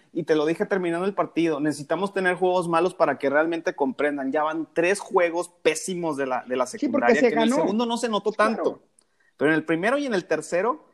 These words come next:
Speaker 1: sí, y en el primero y el tercero se notó la, la fiesta que trae la, la línea,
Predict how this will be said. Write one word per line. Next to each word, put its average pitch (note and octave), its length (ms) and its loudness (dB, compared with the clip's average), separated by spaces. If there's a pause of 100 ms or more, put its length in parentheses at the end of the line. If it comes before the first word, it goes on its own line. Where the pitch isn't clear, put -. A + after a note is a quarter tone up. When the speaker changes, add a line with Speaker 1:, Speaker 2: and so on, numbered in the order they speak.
(200)
Speaker 1:
sí, - 320 -4
y D3 80 0
en D#3+ 80 2
el D#3+ 100 -2
primero F#3+ 200 -2
y - 20 0
el A#3+ 60 -6
tercero A#3 340 0
se A#3 140 -4
notó A3+ 340 -2
la, A3+ 160 -2
la E3 160 0
fiesta G#3+ 380 -2
que G#3 100 -6
trae G3+ 160 -4
la, G3+ 160 -4
la D3 140 -2
línea, D3+ 680 -6